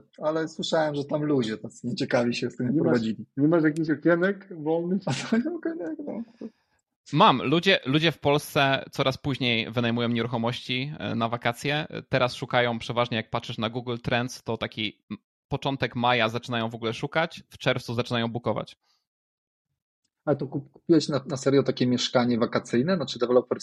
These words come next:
Speaker 1: postawił tak zwane kondo, czy, czy to jakoś inaczej było?
Speaker 3: Znaczy nie, nie, to w, w ko-, kondo, kondo hotele to, y, gwarantowane siedem procent zysków, takie, w takie rzeczy nie, nie wierzę.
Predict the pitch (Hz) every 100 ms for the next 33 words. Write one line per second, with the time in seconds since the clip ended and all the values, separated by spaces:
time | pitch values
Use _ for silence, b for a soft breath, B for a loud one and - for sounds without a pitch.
0 | - 123 123 120 117 113 - 113 - -
1 | 127 151 175 - 143 135 131 _ - 127
2 | 113 _ 120 - - 120 113 - 98 107
3 | 110 147 - 175 185 180 131 127 113 117
4 | - 123 - - - - 165 156 143 -
5 | - 151 139 135 135 131 120 - 101 107
6 | 113 - - 123 127 127 131 131 120 123
7 | 120 123 120 113 120 - 117 117 117 110
8 | - 117 123 120 123 113 110 - 120 120
9 | 117 165